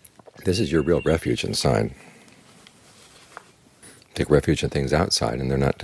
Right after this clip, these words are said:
not dependable. They change all the time.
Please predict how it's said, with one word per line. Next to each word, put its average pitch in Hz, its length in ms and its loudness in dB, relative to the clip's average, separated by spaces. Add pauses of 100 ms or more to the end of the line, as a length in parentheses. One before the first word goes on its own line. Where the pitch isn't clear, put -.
(160)
not 64 240 0
dependable. 60 440 -2 (1040)
They 65 80 0
change 71 480 0
all 60 160 0
the 58 80 -2
time. 55 240 -2